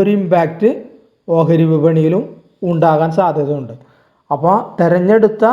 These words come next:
നല്ല ഫണ്ടമെൻ്റൽ സ്ട്രോങ് ആയ ഓഹരികളിൽ, അല്ല, ഡിവിഡൻഡ് കൊടുക്കുന്ന ഓഹരികളിൽ നിക്ഷേപം പുനഃക്രമീകരിക്കാനായിട്ട് നിക്ഷേപകർ ശ്രദ്ധിക്കുന്നത് വളരെയധികം നല്ലതാണ്. അല്ലാതെ നമ്മൾ പഴയ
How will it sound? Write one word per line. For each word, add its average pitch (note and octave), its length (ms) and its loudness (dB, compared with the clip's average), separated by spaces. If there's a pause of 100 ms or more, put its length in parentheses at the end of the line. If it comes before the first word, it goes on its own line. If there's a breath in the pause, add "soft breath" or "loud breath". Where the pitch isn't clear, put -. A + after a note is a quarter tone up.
(800)
നല്ല E3 300 -2 (840)
ഫണ്ടമെൻ്റൽ F3 720 0
സ്ട്രോങ് F#3+ 500 -2
ആയ F#3+ 120 2 (640)
ഓഹരികളിൽ, F3 640 0 (260)
അല്ല, E3+ 120 -2 (100)
ഡിവിഡൻഡ് E3+ 480 0
കൊടുക്കുന്ന F3+ 480 0 (240)
ഓഹരികളിൽ D#3+ 560 0 (800 loud breath)
നിക്ഷേപം E3+ 500 0 (120)
പുനഃക്രമീകരിക്കാനായിട്ട് E3+ 1500 0 (420)
നിക്ഷേപകർ D#3+ 600 2
ശ്രദ്ധിക്കുന്നത് E3 640 0 (360)
വളരെയധികം D#3+ 560 0
നല്ലതാണ്. D3+ 460 -2 (680 soft breath)
അല്ലാതെ D#3 320 2 (100)
നമ്മൾ E3 220 0 (840 soft breath)
പഴയ E3 380 2